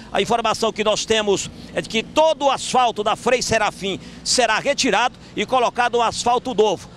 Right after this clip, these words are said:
A iluminação também será trocada e também o, o, o sistema de drenagem da avenida vai melhorar muito. E com certeza essa obra, eh, será de grande importância para a capital do Piauí.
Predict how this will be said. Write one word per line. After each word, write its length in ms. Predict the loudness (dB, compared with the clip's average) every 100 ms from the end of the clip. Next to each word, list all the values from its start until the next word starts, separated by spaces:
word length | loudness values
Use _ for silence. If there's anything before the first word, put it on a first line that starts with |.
| -2
A 100 | -2
iluminação 600 | 0 -2 0 0 0 0
também 400 | 0 0 0 0
será 260 | 0 0
trocada 540 | 0 -2 2 2 2 -2 -8 -12 -8
e 80 |
também 360 | 0 0 2 0
o, 20 | 0 0
o, 380 | 0 2 2 2
o 20 |
sistema 480 | 0 0 2 2 2
de 100 | 0
drenagem 520 | 0 2 0 0 0
da 140 | 0
avenida 460 | 0 0 0 0 0 -4 -12 -2
vai 160 | -2
melhorar 420 | 0 0 2 2 0
muito. 520 | 0 0 0 -4 -20 -20 -16 -12
E 80 |
com 200 | 0 0
certeza 480 | 2 0 2 0 0
essa 180 | 0 0
obra, 320 | 2 2 0 -2 -10 -8
eh, 100 | -4
será 460 | 0 2 2 2 0 -6 -10
de 100 | 0
grande 280 | 0 0
importância 600 | 0 0 0 0 0 0
para 220 | 0 0 0
a 40 |
capital 580 | -2 -6 -2 0 2 0 -8 -12 0
do 140 | 0
Piauí. 420 | 2 0 0 -6